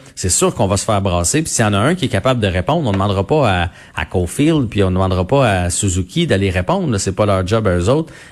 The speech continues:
Euh, mais Anderson peut le faire. Fait que j'espère qu'il va se lever puis qu'il va na-, qu'il va connaître une,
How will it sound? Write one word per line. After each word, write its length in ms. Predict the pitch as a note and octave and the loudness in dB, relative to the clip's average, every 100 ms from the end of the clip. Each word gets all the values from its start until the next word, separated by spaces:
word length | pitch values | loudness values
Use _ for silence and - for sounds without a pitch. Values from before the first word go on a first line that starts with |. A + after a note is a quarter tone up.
| - | -4
Euh, 200 | F2 D#2+ | 0 0
mais 160 | E2 F#2 | 0 0
Anderson 640 | C3+ C#3+ C3 A#2 - D3+ C3+ | 0 2 2 0 0 0 0
peut 120 | C3 | 0
le 60 | A2 | 0
faire. 360 | - G#2 D#3 D#3 | 0 -2 -2 -2
Fait 140 | G2 | -2
que 80 | F#2 | 0
j'espère 400 | A2+ - D#3+ E3 | -2 0 0 0
qu'il 120 | G#2 | -2
va 60 | A2 | 0
se 120 | A#2+ | 0
lever 220 | F#2+ C3 | 0 -2
puis 100 | C3+ | -2
qu'il 140 | - F#2+ | -4 0
va 100 | F2+ | 0
na-, 160 | G2+ | 0
qu'il 220 | G#2+ - | -4 -4
va 80 | F2+ | -2
connaître 420 | F#2+ F2+ G2+ - | 0 0 0 0
une, 300 | G2 F2 D#2+ | 0 2 0